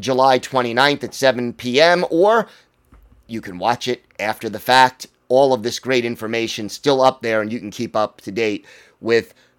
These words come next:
all the analysis on the N B A draft. That's gonna do it for this episode of the Locked On Islanders podcast. Wishing everyone a great weekend. Stay safe. And of course,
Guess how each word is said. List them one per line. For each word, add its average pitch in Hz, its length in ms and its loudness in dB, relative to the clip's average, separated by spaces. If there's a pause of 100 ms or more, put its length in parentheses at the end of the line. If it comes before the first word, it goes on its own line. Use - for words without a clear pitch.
(220)
all 135 560 4
the 113 340 -6
analysis 117 840 0 (320)
on 113 420 0
the 107 200 -4
N 101 160 -6
B 95 220 -6
A 87 180 -10
draft. 87 400 -8
That's 135 220 2
gonna 143 180 -2
do 147 220 2
it 143 100 0
for 139 300 2
this 131 200 -2
episode 139 440 0
of 123 60 -4
the 127 60 -2
Locked 135 320 2
On 135 140 2
Islanders 127 380 0
podcast. 127 640 2
Wishing 131 280 -2
everyone 127 520 2 (320)
a 127 80 -2
great 131 500 2
weekend. 147 560 4 (140)
Stay 185 380 0
safe. 139 520 0
And 110 140 -8
of - 160 -14
course, 170 500 4